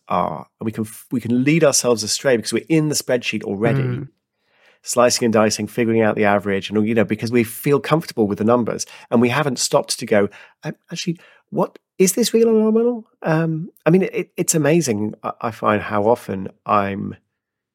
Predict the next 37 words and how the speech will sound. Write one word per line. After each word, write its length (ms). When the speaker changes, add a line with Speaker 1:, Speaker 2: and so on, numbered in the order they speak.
Speaker 1:
reading 720
descriptions 640
of 140
data 560
that 260
don't 260
specify 580
quite 260
basic 380
facts 280
about 180
the 60
data. 380
Speaker 2:
Yeah, 320
Speaker 1:
And 180
actually, 200
Speaker 2:
yeah. 100
Speaker 1:
I 40
don't 280
know. 360
I 80
don't 400
even 320
know 160
what 140
I'm 80
being 220
told. 380
Like, 100
I, 80
your, 200
your 160
claim 320
is 100
not 200
even 240
wrong 200